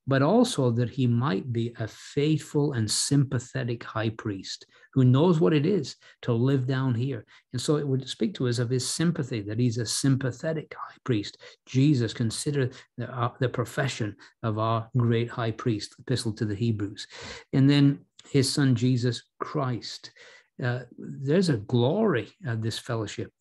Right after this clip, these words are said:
He's, he, he's the Messiah. He's the long promised one. All these promises of this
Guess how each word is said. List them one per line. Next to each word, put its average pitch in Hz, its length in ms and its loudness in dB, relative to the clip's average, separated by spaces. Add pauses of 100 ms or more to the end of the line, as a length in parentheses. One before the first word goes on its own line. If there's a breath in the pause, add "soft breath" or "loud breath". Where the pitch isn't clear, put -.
He's, 180 320 0
he, - 280 -4
he's 151 360 0
the 135 100 0
Messiah. 127 760 2 (340 loud breath)
He's 139 320 2
the 131 100 0
long 143 440 2
promised 156 680 0
one. 117 200 -4 (580 soft breath)
All 147 340 2
these 156 240 2
promises - 680 -6 (300 loud breath)
of 110 200 -2
this 117 280 0